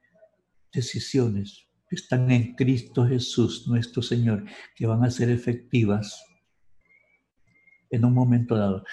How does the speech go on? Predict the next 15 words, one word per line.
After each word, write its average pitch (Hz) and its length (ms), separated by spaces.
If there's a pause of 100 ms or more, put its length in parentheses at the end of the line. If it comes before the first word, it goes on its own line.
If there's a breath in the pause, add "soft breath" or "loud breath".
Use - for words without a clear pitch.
(140 loud breath)
Los 113 260
bendigo 127 540
en 143 80
el 131 180
nombre 139 320
de 139 120
Jesús, 208 440 (240 loud breath)
porque 117 220
ya 113 160
tienen 127 260
la 123 80
bendición 120 640
tuya, 104 400
Padre. 98 380 (720)
Gracias. - 800